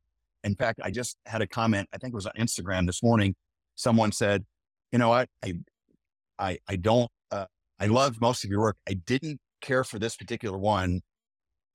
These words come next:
on gun control, but I really appreciate most of your work." And I appreciate that. It's honest,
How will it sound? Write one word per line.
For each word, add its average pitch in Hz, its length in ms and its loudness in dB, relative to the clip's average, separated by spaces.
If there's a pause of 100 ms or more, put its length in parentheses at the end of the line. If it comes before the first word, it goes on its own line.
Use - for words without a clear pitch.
on 98 260 0
gun 120 260 0
control, 90 260 -2
but 95 180 0
I 98 40 0
really 110 880 2 (240)
appreciate 104 340 -2
most 98 180 -4
of - 40 -8
your 101 80 -4
work." 104 120 -2
And 135 80 0
I 165 40 0
appreciate 180 520 0
that. 143 220 2
It's - 160 -6
honest, - 560 -2